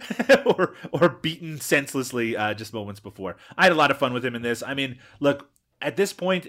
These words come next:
especially when it comes to these, this era of movies, we kinda know what to expect when Vic Diaz shows up. And I do like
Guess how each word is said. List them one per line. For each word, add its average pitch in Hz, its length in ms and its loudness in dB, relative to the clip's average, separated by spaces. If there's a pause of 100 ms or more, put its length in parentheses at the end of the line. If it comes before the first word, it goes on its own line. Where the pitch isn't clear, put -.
especially 208 520 -4
when 165 120 -4
it 135 80 -4
comes 123 200 -8
to 110 80 -8
these, 104 540 -12 (100)
this 143 240 -6
era 117 300 0
of 117 140 -6
movies, 120 400 -8 (240)
we 165 80 -2
kinda 165 260 -4
know 123 180 0
what 127 160 -2
to 113 80 -4
expect 117 460 -8
when 127 120 -10
Vic 135 200 -8
Diaz 135 280 -4
shows 123 280 -4
up. 139 220 -4 (220)
And 156 220 -8
I 170 120 2
do 160 200 -4
like 185 220 0